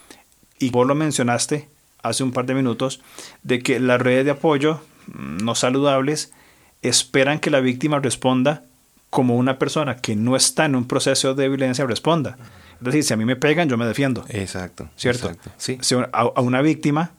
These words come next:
Speaker 1: eh, eh, la golpean,
Speaker 2: Ajá.
Speaker 1: no tiene esa capacidad de respuesta.
Speaker 2: Claro.
Speaker 1: Pero hay expectativas de que la víctima responda como si no fuera víctima.
Speaker 2: Exacto.
Speaker 1: Y eso es muy complicado.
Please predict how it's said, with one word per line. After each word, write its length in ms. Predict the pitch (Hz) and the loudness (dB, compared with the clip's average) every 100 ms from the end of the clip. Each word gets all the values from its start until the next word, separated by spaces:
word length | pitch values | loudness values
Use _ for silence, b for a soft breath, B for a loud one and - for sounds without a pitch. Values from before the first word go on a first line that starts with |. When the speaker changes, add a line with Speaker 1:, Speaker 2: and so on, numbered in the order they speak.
| _ _ _ - | _ _ _ -8
Speaker 1:
eh, 440 | 110 107 98 110 | -4 -4 -4 -4
eh, 40 | 110 | -4
la 120 | 107 | -2
golpean, 540 | 107 104 143 143 196 185 | -2 0 2 2 0 -4
Speaker 2:
Ajá. 220 | 92 95 | -10 -8
Speaker 1:
no 300 | 117 120 123 | -2 0 0
tiene 240 | 120 135 131 | 0 0 0
esa 120 | 139 | -2
capacidad 480 | - 139 123 - 107 | -2 0 0 -2 -4
de 20 | |
respuesta. 460 | 104 - 147 - 113 | -4 -2 -2 -2 -8
Speaker 2:
Claro. 400 | - 104 117 90 - | -4 -2 -2 -4 0
Speaker 1:
Pero 160 | 131 | 2
hay 60 | 123 | 4
expectativas 680 | 123 147 131 143 156 160 143 | 2 -2 -2 0 2 2 2
de 120 | 135 | 0
que 120 | 147 | 2
la 100 | 127 | 0
víctima 320 | 110 113 139 | 0 -2 -2
responda 420 | 135 135 135 127 139 | -2 -2 0 0 -2
como 220 | 131 113 | -2 -2
si 100 | 120 | -2
no 80 | 110 | -4
fuera 180 | 107 | -2
víctima. 280 | 101 120 110 107 | -4 -4 -6 -4
Speaker 2:
Exacto. 420 | 104 110 98 - | -4 -4 -6 -6
Speaker 1:
Y 80 | 117 | -6
eso 140 | 107 | -4
es 60 | 113 | -2
muy 260 | 123 127 147 | 0 0 -2
complicado. 560 | 139 110 107 92 78 | -4 -6 -6 -6 -8